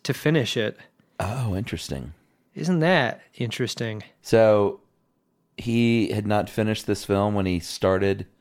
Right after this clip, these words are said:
Speaker 2: pre-production and got a green light for Boogie Nights?
Speaker 1: I mean, he had been seen as a wunderkind, like, early on.
Speaker 2: Yeah,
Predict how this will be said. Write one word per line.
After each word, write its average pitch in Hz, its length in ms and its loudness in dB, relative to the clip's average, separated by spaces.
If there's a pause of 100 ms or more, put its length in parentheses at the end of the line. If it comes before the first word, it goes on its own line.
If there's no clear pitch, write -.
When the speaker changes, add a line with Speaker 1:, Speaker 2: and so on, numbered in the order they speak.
(920)
Speaker 2:
pre-production 101 680 0
and 87 180 -4
got 92 140 2
a - 20 -2
green 92 220 -2
light 92 160 -2
for 90 80 -2
Boogie 90 220 -2
Nights? 117 400 -4 (100)
Speaker 1:
I 139 40 0
mean, 143 280 2
he 160 720 0 (100)
had 143 360 2
been 139 200 2
seen 143 480 2
as 123 800 0 (120)
a 123 720 4
wunderkind, 120 880 2 (1000)
like, 120 300 0 (480)
early 131 340 6
on. 127 340 2
Speaker 2:
Yeah, 65 240 -2